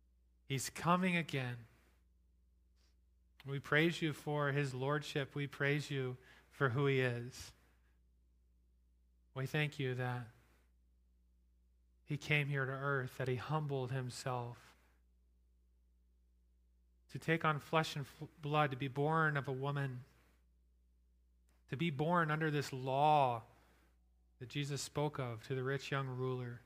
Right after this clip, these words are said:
and to completely live it perfectly, to fulfill it. Thank you that the King of Kings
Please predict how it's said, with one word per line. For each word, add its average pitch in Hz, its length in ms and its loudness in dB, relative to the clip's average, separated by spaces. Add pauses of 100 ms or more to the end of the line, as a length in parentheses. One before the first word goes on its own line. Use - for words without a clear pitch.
(1120)
and 131 100 -6
to 143 80 -4
completely 147 840 0
live 127 320 2
it 127 160 -6
perfectly, 135 520 -4
to 127 100 -2
fulfill 151 560 -2
it. - 300 -8 (2500)
Thank 156 260 0
you 131 140 -2
that 127 180 -4
the 139 80 -4
King 143 260 -4
of 135 140 -10
Kings 120 580 -6